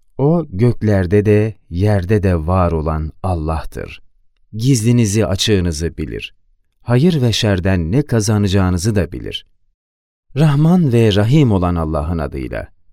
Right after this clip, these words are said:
O öyle Allah'tır ki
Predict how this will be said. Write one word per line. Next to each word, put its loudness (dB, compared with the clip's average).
O 4
öyle 2
Allah'tır -2
ki -2